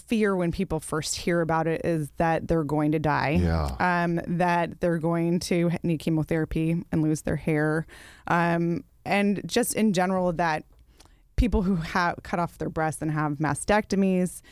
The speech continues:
Speaker 1: um, that that's going to take away that risk, and all of those things are inaccurate.
Speaker 2: So the takeaway is have regular mammograms, start early.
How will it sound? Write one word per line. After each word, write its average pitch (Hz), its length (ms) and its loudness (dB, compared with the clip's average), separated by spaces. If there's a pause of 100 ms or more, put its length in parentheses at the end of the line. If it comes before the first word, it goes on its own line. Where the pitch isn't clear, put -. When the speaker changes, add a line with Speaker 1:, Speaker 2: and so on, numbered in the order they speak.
(260)
Speaker 1:
um, 170 260 2
that 160 140 0
that's 170 260 -2
going 165 340 -2
to 160 200 -10
take 170 280 -4
away 165 540 0
that 147 360 -2
risk, - 480 0
and 165 100 2
all 165 220 0
of 147 100 -2
those 151 160 -4
things 156 260 0
are 156 260 -2 (240)
inaccurate. - 680 -2
Speaker 2:
So 131 100 6
the 123 80 2
takeaway 143 480 4
is 92 520 0
have 78 280 -4
regular 92 280 2
mammograms, 135 560 2
start 98 340 0
early. 127 400 2